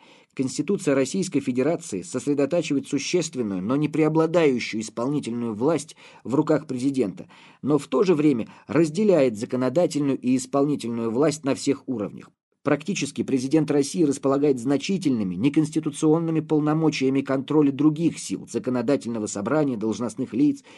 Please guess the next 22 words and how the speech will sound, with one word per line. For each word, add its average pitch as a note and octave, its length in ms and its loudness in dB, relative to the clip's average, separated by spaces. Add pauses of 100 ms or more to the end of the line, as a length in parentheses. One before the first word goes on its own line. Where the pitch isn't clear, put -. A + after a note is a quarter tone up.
(200)
политических C3+ 680 0
партий, C3+ 440 -4
губернаторов B2+ 800 0 (180)
и B2+ 120 0
коммерческих D3 640 0
элитарных B2 560 0
кругов. B2 400 -2 (420)
И - 120 4
по - 140 2
этой F3 300 2
причине, C#3+ 500 0
как A2 180 -2
глава C#3+ 280 2
исполнительной C#3+ 800 -2
власти, C3+ 440 0
президент C#3 540 0
мало E3 340 2
заинтересован B2+ 800 0
во A#2 100 0
внедрении B2 460 0
настоящих C3 640 0
демократических A2 840 -4